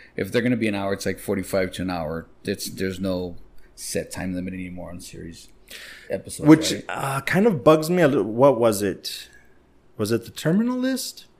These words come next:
Speaker 2: There was something that the first episode was, like, an hour, second episode was, like, forty-five minutes,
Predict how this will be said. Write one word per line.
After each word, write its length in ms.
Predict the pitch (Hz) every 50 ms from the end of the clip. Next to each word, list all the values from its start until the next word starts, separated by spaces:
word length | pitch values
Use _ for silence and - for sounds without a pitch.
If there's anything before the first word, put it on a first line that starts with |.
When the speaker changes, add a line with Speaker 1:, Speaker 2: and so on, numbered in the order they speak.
| _ _ - _ - _ _ _ _ _ _ - - _ -
Speaker 2:
There 100 | 143 202
was 200 | 262 269 262 -
something 640 | - - 147 151 147 - - 123 107 98 92 90 - _ _ _ _ _ _ _ _ -
that 680 | 117 101 117 120 117 113 110 104 101 95 - - - _ _ _ _ _
the 80 | - 123
first 300 | - - 151 147 - -
episode 420 | 151 147 - 147 - - 147 143
was, 160 | 143 139 127 117
like, 160 | 127 117 -
an 100 | 117 110
hour, 320 | 104 110 110 107 110 110 104
second 320 | - - 117 - - 123
episode 360 | 120 117 117 - - 123 113
was, 140 | 110 107 104
like, 180 | 107 104 98 -
forty-five 440 | - 127 120 120 117 - 120 113
minutes, 440 | 107 104 104 101 98 98 95 - -